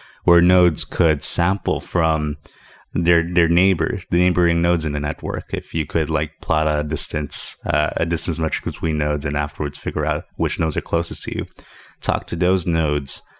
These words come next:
sample their opinion statistically, and by iteratively sampling many, many times, you learn of an opinion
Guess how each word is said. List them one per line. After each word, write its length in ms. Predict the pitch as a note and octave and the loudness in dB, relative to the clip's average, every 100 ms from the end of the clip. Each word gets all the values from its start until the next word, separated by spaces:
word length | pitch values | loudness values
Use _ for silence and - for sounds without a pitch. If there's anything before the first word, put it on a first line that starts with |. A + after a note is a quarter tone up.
| - | -4
sample 600 | - F2 F#2+ G#2+ G2+ F2+ | 0 2 0 0 0 2
their 180 | D2+ | 2
opinion 520 | C#2+ - F#2 F#2 D#2+ D2+ | 0 -2 0 2 0 -2
statistically, 840 | - - - - D#2+ E2+ D#2 D#2 - _ _ - - - | -4 -4 -4 -4 -6 -4 -4 -4 -10 _ _ -20 -18 -6
and 560 | E2+ E2+ E2+ E2 E2 E2 | 0 2 2 2 0 0
by 300 | D#2 D#2 - | 0 0 0
iteratively 600 | G2+ G2 G2 F#2+ E2+ E2+ | 2 4 4 4 2 -2
sampling 580 | - F2+ F2 F2+ E2 D#2 | 0 0 0 0 0 0
many, 220 | E2+ E2+ | 0 0
many 240 | E2 D#2+ D#2 | 0 0 -2
times, 640 | - E2+ E2+ D#2+ D#2+ D2+ | -2 -2 0 0 -2 -4
you 280 | D2+ D2+ C#2+ - - _ - | -4 -4 -4 -10 -18 _ -4
learn 380 | F2+ F#2 F#2+ F2+ | 2 4 4 2
of 480 | D#2 D#2+ D#2+ D2+ - | 0 0 0 -4 -10
an 120 | - D#2 | -4 -4
opinion 640 | - F#2 F2+ D#2+ - D2 | -2 -2 0 0 -4 -8